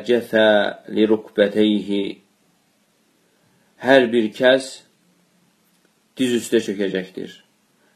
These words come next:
Hətta İbrahimul Xalil aleyhissalatu vesselam və yəqulu nəfsi, nəfsi, nəfsi. Hətta Xalil olan İbrahim aleyhissalam belə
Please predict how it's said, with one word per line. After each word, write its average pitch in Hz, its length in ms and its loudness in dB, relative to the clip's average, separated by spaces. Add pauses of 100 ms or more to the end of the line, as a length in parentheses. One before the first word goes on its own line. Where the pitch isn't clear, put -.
Hətta 123 300 2
İbrahimul 120 880 2
Xalil 113 600 0 (360)
aleyhissalatu 117 920 2
vesselam 107 640 2
və 110 160 4
yəqulu 113 480 0
nəfsi, 107 440 -2 (140)
nəfsi, 107 520 -2
nəfsi. 110 400 -2 (1700)
Hətta 117 460 2 (800)
Xalil 113 500 0
olan 95 420 0 (480)
İbrahim 110 580 2
aleyhissalam 101 880 -2
belə 98 280 2